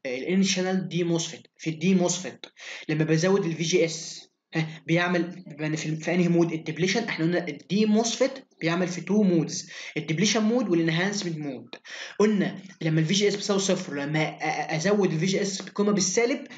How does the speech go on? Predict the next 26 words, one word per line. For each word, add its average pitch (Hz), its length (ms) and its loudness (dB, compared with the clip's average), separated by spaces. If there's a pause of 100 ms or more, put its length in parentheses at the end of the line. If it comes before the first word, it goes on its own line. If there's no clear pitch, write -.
يعني 147 200 -2
لما 156 140 0
ال 147 80 -4
في 170 60 -4
جي 180 100 0
اس 185 100 -2
تبقى 160 180 -2
أقل 214 160 0
من 214 60 2
الصفر، 214 320 0
أنا 175 80 -4
كده 208 140 0
في 208 80 -2
الدبليشن 165 400 0
مود. 123 340 -6 (300)
طيب، 151 260 0 (160)
لما 151 220 -2
أزود 214 340 2
قيمة 214 440 0
ال 185 60 2
في 180 100 2
جي 202 140 4
اس - 160 -2
أكبر 190 280 0
من 175 120 0
الصفر، 208 420 0